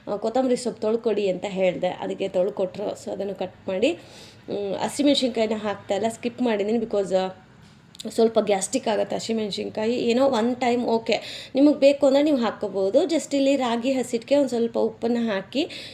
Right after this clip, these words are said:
ಆ, ದೋಸೆ ಕನ್ಸಿಸ್ಟೆನ್ಸಿಗೆ ಕಲಸಿ ಇಟ್ಕೋಬೇಕು. ಇದಕ್ಕೆ ಯಾವುದೇ ಥರದ ಸೋಡಾ ಅದೆಲ್ಲ ಬೇಕಾಗಿಲ್ಲ. ಅದಾದಮೇಲೆ ನಾವು ಕಟ್ ಮಾಡಿರೋ ಈರುಳ್ಳಿ,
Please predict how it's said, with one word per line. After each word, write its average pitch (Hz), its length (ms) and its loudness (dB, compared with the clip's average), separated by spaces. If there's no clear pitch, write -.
ಆ, 226 120 0
ದೋಸೆ 294 440 4
ಕನ್ಸಿಸ್ಟೆನ್ಸಿಗೆ 240 880 0
ಕಲಸಿ 233 460 0
ಇಟ್ಕೋಬೇಕು. 196 760 0
ಇದಕ್ಕೆ 220 260 0
ಯಾವುದೇ 190 220 0
ಥರದ 185 240 -6
ಸೋಡಾ 190 540 -2
ಅದೆಲ್ಲ 190 480 0
ಬೇಕಾಗಿಲ್ಲ. 190 520 -2
ಅದಾದಮೇಲೆ 311 540 6
ನಾವು 269 200 4
ಕಟ್ 233 280 0
ಮಾಡಿರೋ 233 400 4
ಈರುಳ್ಳಿ, 214 720 0